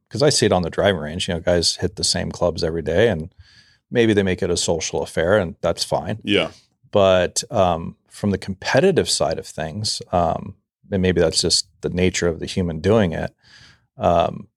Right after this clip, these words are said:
Speaker 1: you know, it's a constant test that needs to be taken. You know?
Speaker 2: Yeah.
Speaker 1: I mean, I think P G A Tour and L P G A Tour is a perfect example of that. It's a weekly test.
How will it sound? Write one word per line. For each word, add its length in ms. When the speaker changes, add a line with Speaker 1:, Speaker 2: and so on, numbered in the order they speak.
Speaker 1:
you 120
know, 80
it's 120
a 40
constant 460
test 320
that 60
needs 180
to 60
be 100
taken. 320
You 120
know? 80
Speaker 2:
Yeah. 240
Speaker 1:
I 100
mean, 180
I 100
think 280
P 140
G 120
A 80
Tour 360
and 160
L 120
P 120
G 120
A 40
Tour 220
is 100
a 40
perfect 340
example 440
of 60
that. 80
It's 100
a 40
weekly 380
test. 400